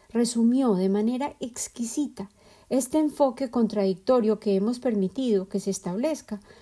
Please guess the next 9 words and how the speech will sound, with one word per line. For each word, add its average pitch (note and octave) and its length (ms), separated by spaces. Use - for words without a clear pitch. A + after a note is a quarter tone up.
como A3 260
nuestra A3 340
manera G#3+ 540
de G3 100
ser F#3+ 300
habitual, F3+ 580
con A3+ 200
estas B3 300
palabras: F3 640